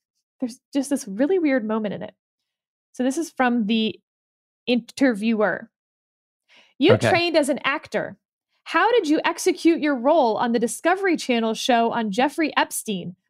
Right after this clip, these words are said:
Speaker 1: believed the longest standing child trafficking case in history?"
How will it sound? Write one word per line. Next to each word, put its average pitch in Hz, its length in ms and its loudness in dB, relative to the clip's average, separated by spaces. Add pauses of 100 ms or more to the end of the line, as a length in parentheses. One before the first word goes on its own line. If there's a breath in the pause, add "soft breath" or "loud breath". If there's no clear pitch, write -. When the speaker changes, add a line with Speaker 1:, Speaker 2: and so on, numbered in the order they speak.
Speaker 1:
believed 262 500 4
the 262 100 2
longest 254 500 -2
standing 262 420 -2
child 247 420 0
trafficking 233 520 -2
case 226 320 -2
in 214 100 -4
history?" 180 520 -8